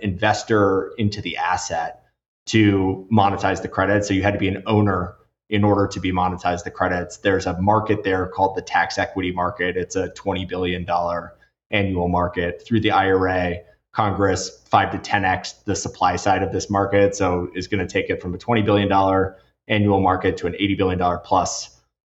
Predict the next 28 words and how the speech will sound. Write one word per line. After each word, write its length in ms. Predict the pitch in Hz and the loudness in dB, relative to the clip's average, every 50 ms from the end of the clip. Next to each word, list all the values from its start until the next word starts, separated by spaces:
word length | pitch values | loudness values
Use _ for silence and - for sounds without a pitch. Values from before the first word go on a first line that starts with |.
| _ - | _ -2
annual 340 | 104 101 98 95 90 87 | 0 2 2 2 0 0
market. 400 | 87 87 87 87 87 - 90 87 | 0 0 -2 -2 -2 -4 -2 -2
And, 240 | 92 92 92 95 - - | 0 -2 -2 -4 -4 -4
and 140 | 104 98 90 | -2 -2 -2
the 60 | 87 | -2
result 480 | 85 87 87 87 110 127 135 123 - 101 | -4 -6 -2 2 2 4 4 4 2 0
of 100 | 95 - | 0 2
that 400 | 101 95 92 92 92 - - - _ _ _ - | 2 2 2 2 0 -4 -8 -18 _ _ _ -2
is 160 | 110 107 92 | 0 0 2
that 160 | 107 107 98 | 2 0 0
we 80 | 101 104 | 0 -2
need 340 | 98 98 98 95 92 - - _ _ - | 0 0 -2 -4 -4 -8 -14 _ _ 0
many 320 | 104 104 104 101 101 98 | 2 2 2 2 2 0
more 240 | 95 92 90 90 85 | 0 0 0 0 0
buyers 640 | 85 90 90 92 92 92 90 87 87 87 87 - - | 0 0 0 2 2 2 0 0 -2 -2 -4 -6 -10
to 140 | - 87 | -12 -14
participate 800 | - - - - 92 90 - 98 - - 90 87 87 82 - - _ - | -14 -14 -8 -6 -6 -6 -6 -8 -8 -6 -6 -4 -4 -6 -8 -12 _ -8
in 120 | 95 87 | -8 -8
the 80 | 85 80 | -8 -8
market. 500 | 80 - - - - 80 76 - - _ _ _ _ _ _ _ | -10 -14 -14 -14 -16 -16 -16 -16 -18 _ _ _ _ _ _ _
The 100 | - 107 | -2 -2
current 540 | 104 - - 143 135 131 131 131 127 - - | -2 0 2 4 4 6 4 2 0 -4 -6
participants 880 | - 101 - - 110 101 98 92 - 110 104 98 92 90 - - - - | -6 -4 -2 0 0 0 -2 -2 -2 0 0 0 0 -2 -6 -12 -8 -4
in 140 | 117 107 101 | 0 0 0
the 100 | 92 - | 0 0
tax 320 | - - 98 95 - - | 0 0 0 0 0 -2
equity 300 | 101 98 - 104 101 98 | -2 -2 0 0 0 0
market 640 | 90 90 92 92 92 - 90 87 90 - - - - | 0 0 0 0 0 0 0 0 0 -2 -4 -8 -16